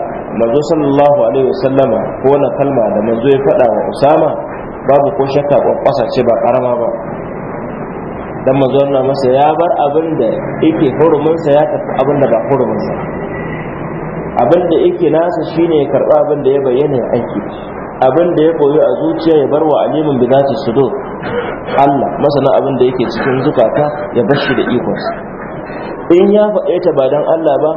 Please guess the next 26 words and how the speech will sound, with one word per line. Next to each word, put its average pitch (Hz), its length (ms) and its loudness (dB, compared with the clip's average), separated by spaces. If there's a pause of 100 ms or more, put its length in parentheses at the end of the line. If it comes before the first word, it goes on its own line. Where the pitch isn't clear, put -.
(220)
zai 156 200 4
masa 151 200 0
hukunci 165 520 -2 (120)
a - 120 0
gaban 139 340 2
dukkan 156 460 2
bayansa 131 460 2
bayan 123 240 0
an 117 140 0
taru 117 200 2
a 104 120 0
ranar 110 260 0
alkiyama. 101 420 -4 (500)
In 170 140 4
ya 208 120 6
faɗe, 175 240 2 (140)
ya 165 140 4
faɗe 185 240 2
ta - 80 -4
tsakani 160 400 2
da 151 160 2
Allah, 165 320 0 (280)
ka - 140 -4
kubutar 185 400 2
da 175 140 2
shi, 156 160 -6